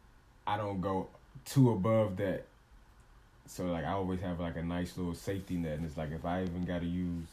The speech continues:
any of my savings, like, I always make sure I always put it back first before I do anything else, even before I pay bills or anything else. Like, I always pay myself before I pay anybody else.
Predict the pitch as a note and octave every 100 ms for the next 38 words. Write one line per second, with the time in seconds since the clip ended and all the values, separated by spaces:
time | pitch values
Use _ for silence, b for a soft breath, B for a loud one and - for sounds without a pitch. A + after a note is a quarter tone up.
0 | - - - - - - F2 G2+ G2 F#2
1 | F2+ E2+ - F#2+ F2 D#2+ D#2 C#2+ G2 G2+
2 | G2+ G2+ F2+ F#2+ G2+ F#2+ E2+ D2+ A2 C3
3 | B2 A#2+ A#2+ G2+ G2+ F2+ G#2+ G2 E2+ F2+
4 | F2+ E2+ F2 F#2 A2 G2+ G2+ F#2 F#2 G2+
5 | F#2+ F#2 E2+ E2 F#2+ F2+ F#2+ F#2 D#2 D2
6 | F2 D#2+ F2 E2+ D#2 D2 D2+ E2 E2 D#2+
7 | D#2 - - b b b - F2 D#2+ D#2+
8 | - D#2 C#2+ D2 D2+ D2 D2+ D2+ D2+ D2+
9 | D2 D2